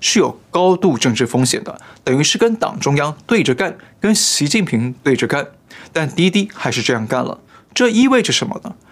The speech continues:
这意味着滴滴背后的大股东们也都有很深厚的政治实力，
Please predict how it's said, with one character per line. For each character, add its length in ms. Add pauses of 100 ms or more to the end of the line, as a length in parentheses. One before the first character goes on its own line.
(180)
这 120
意 100
味 120
着 260 (240)
滴 160
滴 160
背 280
后 200
的 60
大 180
股 180
东 140
们 200 (160)
也 120
都 160
有 160
很 320
深 340
厚 200
的 100
政 300
治 120
实 220
力， 260